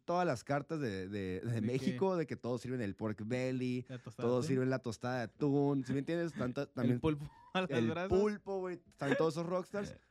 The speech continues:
Speaker 1: Ah, aparte no se te olvide el, el,
Speaker 2: ¿El qué,
Speaker 1: el,
Speaker 2: güey?
Speaker 1: el pinche
Speaker 2: ¿El mandil
Speaker 1: la
Speaker 2: fresón?
Speaker 1: filipina, güey, de
Speaker 2: Ya.
Speaker 1: la marca no sé qué, y las pinzas, o sea, también están esos rockstars, pero, hey, tienes con, you have,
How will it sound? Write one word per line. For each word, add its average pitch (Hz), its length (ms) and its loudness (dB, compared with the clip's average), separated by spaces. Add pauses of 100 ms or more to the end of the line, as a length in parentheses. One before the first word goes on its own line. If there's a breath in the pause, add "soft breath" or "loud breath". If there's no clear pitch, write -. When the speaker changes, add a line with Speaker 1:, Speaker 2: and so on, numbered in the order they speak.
Speaker 1:
Ah, 135 280 -2
aparte 104 420 -8
no 131 80 -2
se 139 120 -6
te 131 100 -2
olvide 120 480 4
el, 101 160 -2
el, 82 560 -6
Speaker 2:
¿El 139 100 -10
qué, 113 160 -8
Speaker 1:
el, 123 80 -4
Speaker 2:
güey? 110 160 -8
Speaker 1:
el 92 220 -12
pinche 104 720 -8
Speaker 2:
¿El 120 100 -4
mandil 120 300 -2
Speaker 1:
la 131 60 -6
Speaker 2:
fresón? 143 340 -2
Speaker 1:
filipina, 165 840 -2
güey, 151 280 -4
de 143 80 -4
Speaker 2:
Ya. 135 80 -4
Speaker 1:
la 120 120 -6
marca 110 240 -10
no 127 100 -10
sé 120 220 -14
qué, 135 300 -6
y 131 40 -6
las 98 220 -10
pinzas, 135 640 -6
o - 20 -14
sea, 107 220 -8
también 98 240 -10
están 113 180 -10
esos 127 180 -6
rockstars, 151 400 0
pero, 135 220 0
hey, 156 260 0 (540)
tienes 151 300 2
con, 127 180 -2 (160)
you 123 160 -4
have, 131 160 -2